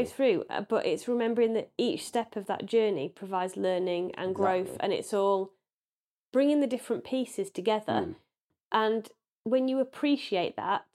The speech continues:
Speaker 1: Yeah.
Speaker 2: it allows it to feel, rather than like a marathon or a sprint or something that you're never gonna make progress with,
Speaker 1: Mm.
Speaker 2: it allows you just to enjoy each and every moment of it and know that there's gonna be something developing that is bigger.
Speaker 1: Yeah, you never know what's coming for you.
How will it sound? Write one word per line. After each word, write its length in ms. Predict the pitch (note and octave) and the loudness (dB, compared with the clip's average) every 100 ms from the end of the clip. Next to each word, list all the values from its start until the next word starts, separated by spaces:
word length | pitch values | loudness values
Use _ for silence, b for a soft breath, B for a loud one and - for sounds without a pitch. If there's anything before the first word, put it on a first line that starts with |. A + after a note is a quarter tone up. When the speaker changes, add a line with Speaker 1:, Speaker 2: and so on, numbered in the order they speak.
| - - | -20 -10
Speaker 1:
Yeah. 280 | G3 F#3+ F3+ | -6 -6 -2
Speaker 2:
it 120 | G#3+ | 0
allows 440 | G#3+ A#3 A#3+ A#3+ A#3 | 4 4 4 0 0
it 180 | - - - | -4 -6 -18
to 160 | - | -16
feel, 300 | - B3 A3+ | -2 2 4
rather 360 | A3 A#3 A#3+ A#3+ | 4 4 4 2
than 260 | G#3+ A3 | 0 2
like 280 | A3 G#3 - - | 2 0 -2 -2
a 60 | |
marathon 460 | A3+ G#3+ G#3 G#3 G#3 | 0 2 0 0 0
or 140 | G3+ F#3+ | 0 0
a 40 | |
sprint 420 | - - G#3+ G3 - | -2 2 2 2 0
or 100 | G3 | -2
something 340 | - G#3 G#3 | -2 -2 0
that 120 | G3 | -2
you're 100 | - | 0
never 220 | G#3 G#3 F#3+ | 0 0 -2
gonna 160 | F#3 | -2
make 200 | E3 - | -2 -4
progress 440 | - D3 B2 - - | -4 -4 -4 -6 -4
with, 180 | A#2 - _ _ | -6 -6 _ _
Speaker 1:
Mm. 220 | G2 F2+ - | -6 -6 -4
Speaker 2:
it 120 | - F#3+ | -2 2
allows 280 | A#3 A#3 | 2 0
you 60 | A#3 | -2
just 220 | A3+ - | -10 -10
to 80 | - | -2
enjoy 340 | A3 G#3 G#3 G#3 | -2 0 0 0
each 260 | G#3 - | -2 -4
and 80 | G3+ | -8
every 160 | F#3+ F#3+ | -4 -2
moment 360 | F#3+ G3 G3 | -2 0 -2
of 160 | - G#3 | -2 -2
it 120 | A#3 - | -2 -2
and 140 | G#3+ | -2
know 160 | G3+ G3 | 0 -2
that 80 | - | -4
there's 140 | G3 | -6
gonna 200 | - G3+ | -4 -2
be 100 | F#3+ | -4
something 420 | G3 G#3 G3 F#3+ F#3 | -4 -4 -4 -2 -4
developing 600 | F#3 G3 F#3 - F3 F3 | -2 -2 -2 -4 -6 -4
that 200 | F#3 - | -4 0
is 240 | G3+ F#3+ _ _ _ | -2 -2 _ _ _
bigger. 320 | G#3 G3 G#3+ A3 _ - | -6 -4 -4 -8 _ -8
Speaker 1:
Yeah, 280 | G#2+ G#2 D#2+ | -2 -2 -2
you 100 | G#2+ | -2
never 260 | A2+ B2 B2 | 0 0 0
know 180 | A#2 A2 | -2 -2
what's 220 | G#2 - | -4 -6
coming 300 | - G2+ F#2 | -6 -2 -4
for 140 | F2+ | -4
you. 320 | F2+ F2 F2 | -8 -8 -10